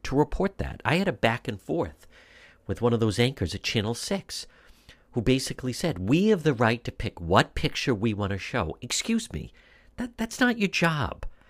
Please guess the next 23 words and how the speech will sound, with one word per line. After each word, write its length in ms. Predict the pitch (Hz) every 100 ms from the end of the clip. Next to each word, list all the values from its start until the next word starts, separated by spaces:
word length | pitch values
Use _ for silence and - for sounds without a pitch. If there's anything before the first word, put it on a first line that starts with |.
| _ _ _ -
You're 140 | 202
supposed 360 | - 262 247 -
to 80 |
show 580 | 196 - 135 95 98 110 - - _ _ _ -
a 60 | 127
reflective, 1080 | 123 123 - 139 160 - 123 107 101 - - -
if 180 | - 165
there 140 | 185 180
are 60 |
signs 520 | 185 - 185 226 240
at 100 | 190
a 60 | 147
rally 640 | 98 104 110 92 - - - _ _ _ _ _ _
or 180 | - 107
a 40 |
protest, 1000 | 95 - 131 135 - 101 71 - - - - _ - _ _ _ _ -
and 180 | 110 127
they 120 | 139
are 120 | 135
vulgar 640 | 107 113 98 87 - 80
or 180 | - 107
they're 180 | 101 107
obscene 640 | 98 - - 92 82 92